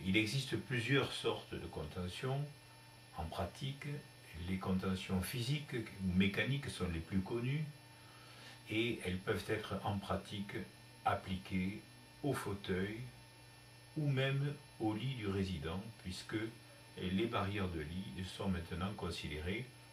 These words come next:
comme une contention. Il n'y a pas, malheureusement,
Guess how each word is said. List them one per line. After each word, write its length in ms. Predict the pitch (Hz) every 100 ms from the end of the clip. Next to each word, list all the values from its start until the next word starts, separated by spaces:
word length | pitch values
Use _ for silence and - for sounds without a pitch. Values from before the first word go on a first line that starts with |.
| - - -
comme 260 | - 135 139
une 160 | 127
contention. 600 | 113 98 98 90 90 - - - - - - - - - - - - - -
Il 60 | 101
n'y 100 | 98
a 60 | -
pas, 340 | 123 131 - - - - - - - - 92
malheureusement, 680 | 92 90 87 85 85 123